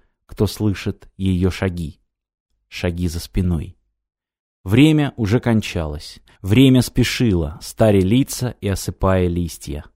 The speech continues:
Время не могло остановиться. Время шло за ним, беглецом и проводником, способным видеть рождение заката и смерть рассвета,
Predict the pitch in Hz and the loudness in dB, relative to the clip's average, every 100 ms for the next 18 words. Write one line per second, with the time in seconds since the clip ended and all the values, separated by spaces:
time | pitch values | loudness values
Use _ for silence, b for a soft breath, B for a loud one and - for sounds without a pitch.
0 | _ 98 107 127 123 120 120 117 117 90 | _ -4 2 4 4 4 4 2 0 0
1 | - 90 85 80 - - - b b b | -2 -6 -4 -6 -8 -14 -18 b b b
2 | b 90 120 151 147 131 113 120 110 113 | b 2 6 6 6 2 2 4 6 6
3 | 113 98 82 85 90 98 92 - 135 131 | 6 6 2 -2 0 0 0 2 4 4
4 | 95 92 95 90 90 92 - 139 131 B | 0 -2 -2 0 0 0 2 2 2 B
5 | B - - 113 - 143 135 123 107 135 | B -20 -2 0 4 6 6 6 4 2
6 | 127 113 113 98 135 131 113 107 - 139 | 2 2 2 4 4 4 4 2 0 0
7 | 135 123 - 110 - 123 131 117 - 113 | 0 0 -2 -4 0 4 4 2 0 -2
8 | - - 104 113 98 - 73 | -2 -4 0 2 0 -2 -14